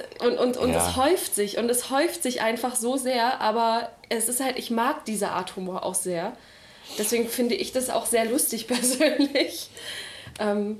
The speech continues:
Speaker 1: genau.
Speaker 2: Naja, es liegt ja auch, glaub ich, ein bisschen auch mit daran, dass man, wenn wir, wenn wir es so sehen, dass es aus der Sicht von Adam erzählt wird, von einem Neonazi, der in eine Welt kommt, mit der er ja gar nichts anfangen kann.
Speaker 1: Ja.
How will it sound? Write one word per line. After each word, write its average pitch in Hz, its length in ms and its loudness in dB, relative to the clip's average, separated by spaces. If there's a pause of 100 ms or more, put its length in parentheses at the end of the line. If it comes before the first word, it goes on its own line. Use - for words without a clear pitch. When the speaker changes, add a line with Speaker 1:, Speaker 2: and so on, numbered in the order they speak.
Speaker 1:
genau. 226 400 0 (280)
Speaker 2:
Naja, 123 180 4
es 131 100 2
liegt 127 200 0
ja 151 100 4
auch, 123 100 -2
glaub 120 160 4
ich, 117 120 0
ein 113 80 0
bisschen - 280 0
auch 110 100 -4
mit 113 220 0
daran, 120 320 2 (320)
dass 104 240 0
man, 107 240 0
wenn 107 180 2
wir, 98 360 2 (560)
wenn 98 120 -4
wir 98 100 2
es - 100 0
so 110 120 2
sehen, 107 220 2
dass 101 160 -2
es 98 140 0
aus - 180 -2
der 92 140 0
Sicht 113 340 -2
von 92 240 -2
Adam 82 500 0
erzählt 87 360 -4
wird, 107 100 -2
von 95 140 -8
einem 87 240 -2
Neonazi, 92 560 0
der 87 140 0
in 87 60 -4
eine 82 280 -2
Welt 87 260 0
kommt, 95 320 -4 (240)
mit 85 160 -2
der 87 120 2
er 90 40 2
ja 87 80 2
gar 85 320 -2
nichts 92 280 -2
anfangen 69 440 -8
kann. 82 240 -2
Speaker 1:
Ja. 87 80 -2